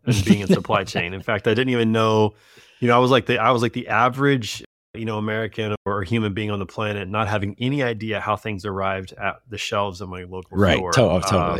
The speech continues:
Speaker 1: so just oblivious to everything. But I was,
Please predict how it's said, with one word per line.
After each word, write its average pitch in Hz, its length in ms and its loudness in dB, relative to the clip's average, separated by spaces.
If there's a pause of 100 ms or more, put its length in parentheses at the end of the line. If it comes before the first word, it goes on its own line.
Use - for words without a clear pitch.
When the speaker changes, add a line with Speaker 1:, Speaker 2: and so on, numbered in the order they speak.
(140)
Speaker 1:
so 110 280 -8 (640)
just 123 200 2
oblivious 113 680 4
to - 140 -10
everything. 98 540 -6 (400)
But 120 140 4
I 123 100 6
was, 120 340 4